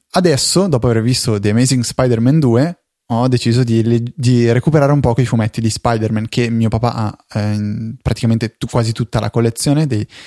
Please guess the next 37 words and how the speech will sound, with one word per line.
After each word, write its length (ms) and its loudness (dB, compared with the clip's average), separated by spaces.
degli 140 0
Amazing 340 2
Spider-Man 960 -2
di, 320 0
degli 180 0
anni 240 0
sessanta 540 -2
barra 240 0
settanta, 580 -2
e 240 2
volevo 320 2
leggerli 580 0
sul 320 0
mio 320 2
iPad 520 -2
come, 380 0
eh, 200 -4
sta 180 -2
facendo 400 0
anche 280 -2
in 100 -4
questo 240 -2
momento 240 0
mio 100 0
papà. 300 -4
Allora, 340 2
dopo 260 2
aver, 300 2
eh, 460 -2
recuperato 600 0
i 80 0
file 720 0
che 340 -2
sono 300 0
C 160 0
B 160 4
R 320 0